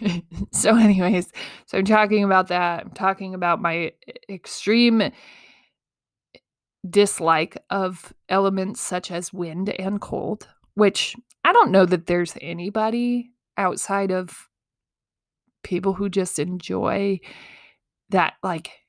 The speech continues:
crave cold and wind.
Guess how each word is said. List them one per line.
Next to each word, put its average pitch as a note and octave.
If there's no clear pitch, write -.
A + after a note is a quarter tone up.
crave D3
cold D3+
and F3+
wind. C#3+